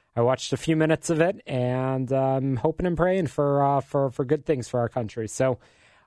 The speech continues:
um, but switching gears now that that's sort of taken care of on the, uh, on the national,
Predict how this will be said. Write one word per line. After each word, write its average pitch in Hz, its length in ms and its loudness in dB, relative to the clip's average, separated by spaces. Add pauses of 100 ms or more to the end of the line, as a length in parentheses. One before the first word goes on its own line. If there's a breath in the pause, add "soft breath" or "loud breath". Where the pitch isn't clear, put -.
um, 147 400 2
but 160 280 0
switching 220 600 -2
gears 120 500 0
now 135 200 2
that 127 240 0 (200)
that's 143 280 0
sort 131 180 2
of 117 80 -2
taken 131 280 0
care 135 280 0
of 117 100 -2
on 120 220 0
the, 113 300 0
uh, 110 240 -2
on 117 140 -6
the 117 120 -2
national, 117 500 -4